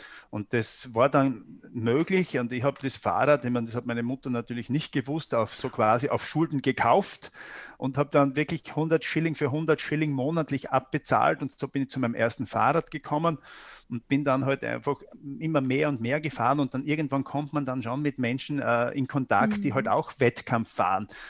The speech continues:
Speaker 1: Aber ich hab halt a-, ganz eine andere Art des Wettkampfs, äh, haben wollen. Nicht, äh, wie Österreich-Rundfahrt normale Radrennen, sondern diese Langstreckenradrennen.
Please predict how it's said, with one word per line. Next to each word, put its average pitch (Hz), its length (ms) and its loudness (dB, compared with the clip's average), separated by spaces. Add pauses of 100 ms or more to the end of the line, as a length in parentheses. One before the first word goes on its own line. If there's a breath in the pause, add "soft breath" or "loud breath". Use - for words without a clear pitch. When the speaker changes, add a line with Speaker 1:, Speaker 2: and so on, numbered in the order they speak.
(120 loud breath)
Speaker 1:
Aber 120 160 0
ich 135 140 -2
hab 143 140 -4
halt 135 140 -2
a-, 120 280 -2
ganz 127 240 -2
eine 117 300 -2
andere 139 440 0
Art 107 420 0
des - 200 -6
Wettkampfs, 135 560 -2
äh, 123 80 0
haben 113 640 0
wollen. 160 340 2 (380 loud breath)
Nicht, 139 340 -2
äh, 120 380 0
wie 123 460 -4
Österreich-Rundfahrt 127 920 -2
normale 120 460 2
Radrennen, 127 480 0
sondern 123 320 -6
diese 120 220 -6
Langstreckenradrennen. 101 1300 -2